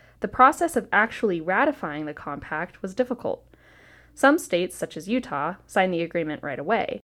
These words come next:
but Arizona and California couldn't agree how to divide water granted to the lower basin. For six years, the compact languished until the U S Congress intervened with the nineteen twenty-eight Boulder Canyon Project Act.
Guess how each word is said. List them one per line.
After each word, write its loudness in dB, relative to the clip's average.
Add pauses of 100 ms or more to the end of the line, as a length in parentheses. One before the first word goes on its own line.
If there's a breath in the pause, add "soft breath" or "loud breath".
(180)
but 4
Arizona 4
and 0
California 0
couldn't 2
agree -2
how -6
to -4
divide -4
water -2
granted -10
to -18
the -6
lower 0
basin. -8 (480)
For 2
six -4
years, -2
the -8
compact -6
languished -8 (160)
until -4
the -2
U 4
S 2
Congress -4
intervened -8
with -8
the -8
nineteen -4
twenty-eight -8
Boulder -4
Canyon -10
Project 0
Act. -12